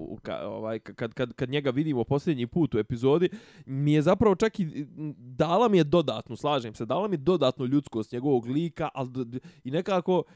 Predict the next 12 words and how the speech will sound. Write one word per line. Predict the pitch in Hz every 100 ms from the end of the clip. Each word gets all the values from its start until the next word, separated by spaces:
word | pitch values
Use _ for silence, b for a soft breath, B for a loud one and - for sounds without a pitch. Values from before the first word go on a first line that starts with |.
| b
smanje, | - - 190 220 135 113
smanje | - - 147 165 165 123
ga | 120 117
hejta, | - 160 135 123
gledam | 113 123 135 110 101 110
to, | 151 139
ali | - 120 123
je |
stvarno, | 117 - 151 190 240 220
znaš, | 214 - 196 190 -
nje, | 131 160
nje, | 151 147